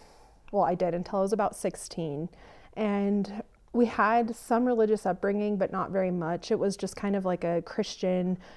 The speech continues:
non-denominational church that I would sometimes participate with. Um, I didn't really know a lot about Jesus or, you know, religion in gen-, in general. My mom had grown up Catholic, and my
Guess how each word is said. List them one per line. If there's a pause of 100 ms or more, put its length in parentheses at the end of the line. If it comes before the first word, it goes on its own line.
(120)
non-denominational
church
that
I
would
sometimes
participate
with. (540)
Um,
I
didn't
really
know (260)
a
lot
about
Jesus
or, (600)
you
know,
religion (220)
in
gen-,
in
general.
My
mom
had
grown
up
Catholic,
and (120)
my